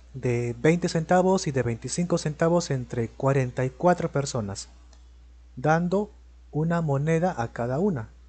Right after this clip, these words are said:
Si la cantidad repartida es esto, ¿cuántas personas recibieron de veinte centavos y cuántas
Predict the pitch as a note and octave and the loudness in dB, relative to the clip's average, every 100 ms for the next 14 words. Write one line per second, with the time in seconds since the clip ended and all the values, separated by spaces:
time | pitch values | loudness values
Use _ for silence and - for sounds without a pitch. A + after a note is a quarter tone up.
0 | - - - D#3 D3 C#3 C#3+ C#3 D#3 E3+ | -20 -16 -8 -4 -2 -2 -2 -2 0 2
1 | E3+ - C#3+ - D3+ C#3 - - - - | 2 0 -2 -2 -2 -2 -4 -4 -4 -6
2 | G3 - - - - F3 F3+ F3+ - D3+ | -8 -8 -18 -20 -2 0 2 0 0 -4
3 | C#3+ E3 E3+ D#3 C#3+ C#3 C#3+ E3 D#3 B2+ | -2 -2 -2 -2 -4 -4 -2 0 0 -2
4 | B2+ F3+ F#3+ F3+ F3+ F3 E3+ E3 F3+ F#3 | 2 2 2 0 -2 0 -2 2 4 4
5 | F#3 A#2+ - D#3 D#3 - E3 - | -2 -6 -2 0 0 0 0 -2